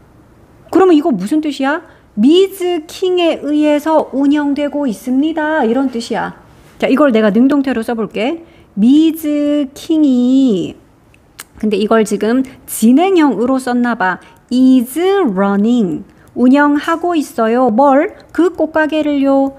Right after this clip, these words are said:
얘들아, 요 문장, 어, 요 문장은 맞는 문장이다, 그치? run이 운영하다라는 뜻이 있으니까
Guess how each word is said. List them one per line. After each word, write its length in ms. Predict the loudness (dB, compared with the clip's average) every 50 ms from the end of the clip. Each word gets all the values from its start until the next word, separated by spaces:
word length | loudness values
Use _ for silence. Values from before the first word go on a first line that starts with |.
| -16 -20 -20 -20 -20 -20 _ _ _ -8 -4
얘들아, 300 | -2 0 0 -2 -2 -6 -14 -20 -20 _ _ 2
요 100 | 4 4
문장, 600 | 4 4 2 2 2 2 2 2 0 -2 -4 -6 -4
어, 360 | -2 0 0 0 -2 -4 -10 -20 _ _ _ _ _ _ _ _ _ _ 0
요 80 | 2
문장은 440 | 4 4 4 4 2 2 2 2 2
맞는 280 | 2 2 2 4 4 4
문장이다, 440 | 4 2 2 2 0 0 0 -2 -4
그치? 420 | -4 -4 -4 -2 -2 0 2 2
run이 380 | 0 2 0 0 2 2 0 0
운영하다라는 760 | 0 2 2 2 2 2 0 0 -2 -2 -2 0 0 -2 -2
뜻이 240 | -4 -6 -6 -6 -6
있으니까 540 | -6 -4 -4 -4 -4 -4 -2 -2 -2 -2